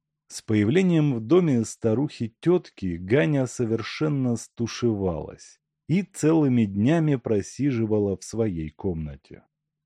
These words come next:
У нее окончательно опустились руки, пропала энергия, и она безучастно ко всему относилась.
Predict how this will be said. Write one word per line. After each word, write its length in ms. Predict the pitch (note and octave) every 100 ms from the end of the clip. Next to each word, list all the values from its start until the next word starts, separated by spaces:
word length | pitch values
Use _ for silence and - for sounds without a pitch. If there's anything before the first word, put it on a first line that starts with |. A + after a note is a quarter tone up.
| _ -
У 120 | A2+
нее 380 | A#2 A#2 D3+ A#2+
окончательно 1000 | G#2 A2 G#2 - D#3+ D#3 A2 G2 G2
опустились 760 | F#2 G2 - - G2+ F2+ F2 -
руки, 420 | G2 D3+ - A#2+
пропала 680 | A2+ A2+ A2 D#3 C#3+ B2 G#2
энергия, 760 | G2+ A#2+ E3 C3 A#2 A#2+ A#2 - _ _
и 80 | A#2
она 260 | C3+ F#3+ F3+
безучастно 1040 | C#3+ C#3 B2+ B2 - D3 D#3+ - A#2+ A2+
ко 160 | - F#2+
всему 480 | - F#2+ F#2 G2+
относилась. 1040 | F#2+ - F2+ E2+ - D#2+ C#2 - - -